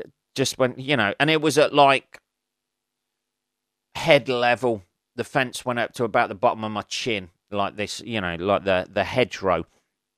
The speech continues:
And then a load of cows came over and started just watching me take a piss. <laughs> That is a tough piss, people. It's nice to know that if I had a gun held to my head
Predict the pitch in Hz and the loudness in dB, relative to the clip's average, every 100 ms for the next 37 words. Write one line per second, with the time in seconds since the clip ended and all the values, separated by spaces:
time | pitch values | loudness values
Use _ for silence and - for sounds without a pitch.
0 | _ _ _ _ _ _ - 110 113 107 | _ _ _ _ _ _ -6 -4 -2 -2
1 | 107 - 110 107 107 101 - 110 107 107 | -4 -4 0 0 0 -2 -4 -4 -6 -8
2 | - 104 104 104 101 98 101 95 - 98 | -10 -8 -8 -6 -8 -8 -10 -8 -4 -4
3 | 107 101 104 - 104 113 - - 117 117 | -4 -8 -10 -6 0 0 0 -8 -4 -6
4 | 110 123 117 107 110 117 147 - - - | -6 -4 -4 -6 -10 2 2 2 -6 -12
5 | _ _ _ _ - - - - 190 - | _ _ _ _ 0 0 0 -2 -2 -2
6 | - - - 226 226 233 220 208 - 196 | 0 0 2 -2 -2 -2 -4 -4 4 6
7 | 180 175 - 208 175 - 190 - - 170 | 6 0 2 2 2 2 2 2 2 2
8 | - 131 - _ _ _ _ _ - - | 4 2 2 _ _ _ _ _ -6 0
9 | 180 180 - 165 160 160 139 98 _ _ | 4 4 2 4 6 8 6 4 _ _
10 | _ _ _ 135 147 139 151 139 127 - | _ _ _ -2 0 4 6 6 4 6
11 | 147 143 123 131 127 120 123 123 113 117 | 6 6 2 2 2 0 -2 0 0 2
12 | 127 104 | 2 2